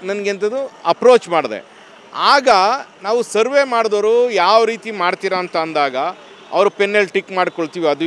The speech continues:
ಇದು ಅಂತ ಅಂದಾಗ, ನಾವೇನಾಯಿತು, we are ಹೆಚ್ಚು ಕಡಿಮೆ ಒಂದು ಲಕ್ಷ ಫ್-, ಕಾಪೀಸನ್ನು ಇದು ತೊಗೊಂಡಿದ್ದೀವಿ, ಪೋಸ್ಟ್ ಕಾರ್ಡನ್ನು. ಈ ಪೋಸ್ಟ್ ಕಾರ್ಡಲ್ಲಿ already ನಮ್ಮ address ಹಾಕಿದ್ದೀವಿ, J J Ananda Mauri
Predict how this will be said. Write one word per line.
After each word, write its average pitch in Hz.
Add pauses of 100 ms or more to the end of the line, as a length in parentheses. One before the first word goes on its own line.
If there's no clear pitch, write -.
ಇದು 151
ಅಂತ 135
ಅಂದಾಗ, 120 (180)
ನಾವೇನಾಯಿತು, 196 (880)
we 233 (140)
are 233 (1300)
ಹೆಚ್ಚು - (100)
ಕಡಿಮೆ 226 (160)
ಒಂದು 233 (140)
ಲಕ್ಷ - (140)
ಫ್-, - (480)
ಕಾಪೀಸನ್ನು 202
ಇದು -
ತೊಗೊಂಡಿದ್ದೀವಿ, 147 (560)
ಪೋಸ್ಟ್ 190
ಕಾರ್ಡನ್ನು. 113 (580)
ಈ 185 (120)
ಪೋಸ್ಟ್ 247
ಕಾರ್ಡಲ್ಲಿ 220 (160)
already 226 (100)
ನಮ್ಮ 180
address 190
ಹಾಕಿದ್ದೀವಿ, 117 (340)
J 170 (120)
J 190 (100)
Ananda 175 (160)
Mauri 175